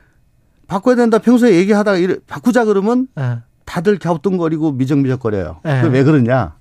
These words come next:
Speaker 2: 예.
Speaker 1: 기득권 때문이죠.
Speaker 2: 그렇겠죠. 예.
Speaker 1: 하여간에
Speaker 2: 기본적으로.
Speaker 1: 지금 뭐라도 토를 다는 분은
Speaker 2: 음.
Speaker 1: 기득권을 놓기 싫은 분들입니다.
Speaker 2: 음.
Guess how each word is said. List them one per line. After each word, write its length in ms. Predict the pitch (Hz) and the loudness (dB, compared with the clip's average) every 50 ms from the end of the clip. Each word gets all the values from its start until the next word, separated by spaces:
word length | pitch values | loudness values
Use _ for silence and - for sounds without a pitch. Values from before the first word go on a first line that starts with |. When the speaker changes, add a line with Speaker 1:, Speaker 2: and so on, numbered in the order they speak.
| _ - | _ -8
Speaker 2:
예. 80 | 127 117 | -4 -2
Speaker 1:
기득권 300 | 160 147 - 104 139 110 | -2 -2 -2 -4 -6 -6
때문이죠. 540 | - 113 101 98 90 87 90 113 113 98 92 - | -6 -6 -8 -8 -10 -10 -10 -12 -12 -12 -14 -14
Speaker 2:
그렇겠죠. 760 | _ - 135 131 127 131 131 123 127 - - 127 123 135 139 - _ - | _ -6 -6 -6 -6 -6 -10 -12 -12 -14 -16 -16 -16 -16 -18 -20 _ -8
예. 300 | 143 127 120 113 113 117 - _ _ | -6 -4 -4 -6 -8 -10 -16 _ _
Speaker 1:
하여간에 420 | - 233 262 262 254 254 240 240 202 | -4 0 0 2 2 2 2 0 -2
Speaker 2:
기본적으로. 60 | 120 | -2
Speaker 1:
지금 460 | 117 117 254 233 285 285 262 233 - - _ _ _ _ _ _ _ - | -2 -2 0 2 4 2 2 0 -2 -6 _ _ _ _ _ _ _ 0
뭐라도 1000 | 135 196 254 269 277 277 269 269 262 262 254 247 247 240 226 208 202 185 214 | 2 4 4 6 6 4 4 4 4 4 4 4 4 4 4 2 2 2 0
토를 400 | 208 - - - 311 320 311 285 | 0 0 0 0 2 4 4 4
다는 320 | 233 226 202 202 196 180 170 | 4 2 2 0 -2 -2 -4
분은 360 | 170 180 220 269 330 320 277 - - | -2 0 0 0 0 -2 -6 -10 -8
Speaker 2:
음. 240 | 147 135 127 117 110 110 | -6 -6 -6 -6 -6 -6
Speaker 1:
기득권을 1160 | - 165 220 196 - 208 196 185 175 165 151 147 135 127 123 117 107 - - 147 160 151 135 | -4 -4 -4 -4 -4 -4 -4 -4 -4 -4 -2 -2 -2 -2 -2 -2 -4 -6 -4 -2 -2 0 0
놓기 260 | 127 139 131 - 214 | 0 -2 -2 -4 -4
싫은 320 | 190 - - 285 294 285 233 | -4 -2 -2 -2 0 -2 -2
분들입니다. 760 | 196 156 127 113 101 98 87 87 - 123 135 143 120 85 143 | -2 -4 -4 -4 -4 -6 -6 -6 -6 -4 -2 -2 -2 -4 -4
Speaker 2:
음. 580 | 139 139 135 127 123 120 117 113 113 113 113 | -4 -2 -2 -2 -4 -4 -6 -8 -10 -12 -14